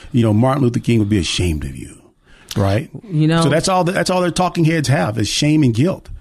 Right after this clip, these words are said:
Speaker 1: is for the black vote, is shame and guilt, right? Do you agree or disagree with that? Yeah.
Speaker 2: Uh, I believe, like I said, that there needs to be, uh, large numbers of black people
Speaker 1: Mm-hmm.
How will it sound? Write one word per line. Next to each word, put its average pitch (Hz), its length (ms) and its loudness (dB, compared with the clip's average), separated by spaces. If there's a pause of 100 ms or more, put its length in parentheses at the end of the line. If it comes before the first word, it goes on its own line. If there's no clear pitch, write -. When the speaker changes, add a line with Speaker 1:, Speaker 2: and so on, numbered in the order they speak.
Speaker 1:
is 117 140 -2
for 131 120 0
the 117 80 0
black 113 300 0
vote, 139 260 -2
is 104 100 -8
shame 117 300 0
and 104 140 -2
guilt, 135 240 -6 (520)
right? 113 380 -2 (160)
Do 117 80 0
you 127 80 4
agree 120 280 2
or - 20 2
disagree 127 420 0
with 135 140 0
that? 170 180 -4 (300)
Yeah. 311 260 0 (480)
Speaker 2:
Uh, 180 320 2
I 170 140 0
believe, 165 500 2
like 147 240 0
I 98 60 -2
said, 113 380 -2
that 117 140 -6
there 123 140 0
needs 123 400 -2
to - 140 -8
be, 110 480 -6 (440)
uh, 110 420 -2 (640)
large 131 360 0
numbers 190 320 0
of 190 80 -4
black 196 300 -2
people 123 240 -2
Speaker 1:
Mm-hmm. 117 300 2